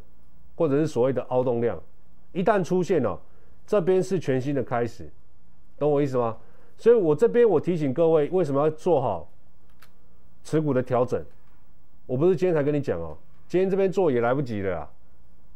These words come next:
好，也来不及了，对不对？因为今天已经，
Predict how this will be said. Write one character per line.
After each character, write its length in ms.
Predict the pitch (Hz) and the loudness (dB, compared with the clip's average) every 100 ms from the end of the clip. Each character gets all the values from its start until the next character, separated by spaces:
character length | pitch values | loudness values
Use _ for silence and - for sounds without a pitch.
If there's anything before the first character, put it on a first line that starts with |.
| - - | -10 -8
好， 180 | 95 107 | -6 -2
也 60 | |
来 120 | 113 135 | 0 0
不 80 | |
及 180 | 151 104 | -2 -4
了， 180 | 95 80 - - - | -4 -4 -8 -10 -8
对 80 | 131 | -2
不 40 | |
对？ 260 | 147 123 92 - - - - | 2 2 0 -8 -10 -10 0
因 120 | 180 | 2
为 80 | 175 | 2
今 100 | 190 | 2
天 120 | 156 | 4
已 60 | |
经， 120 | 170 | 2